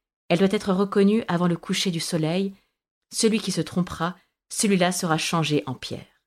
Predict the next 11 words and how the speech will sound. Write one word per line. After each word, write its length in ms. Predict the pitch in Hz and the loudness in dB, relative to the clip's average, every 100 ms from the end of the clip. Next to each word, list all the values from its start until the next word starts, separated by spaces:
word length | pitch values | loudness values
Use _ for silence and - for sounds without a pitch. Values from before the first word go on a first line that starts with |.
| _ _ _ _ _ _ _ _ _ _ _ - | _ _ _ _ _ _ _ _ _ _ _ -4
Mais 240 | 160 180 | 2 4
les 100 | 175 | 4
trois 200 | - 190 | 2 -2
princesses 540 | 180 170 - 247 254 - _ _ _ _ | 0 -2 0 0 0 -4 _ _ _ _
se 160 | - 190 | -2 2
ressemblaient 500 | 180 196 190 202 202 | 2 4 4 4 0
toutes 260 | - 339 - | -6 -8 -2
comme 200 | 220 196 | 0 2
des 140 | 202 | 2
gouttes 220 | 180 196 | 0 -4
d'eau. 200 | 185 196 | -2 -4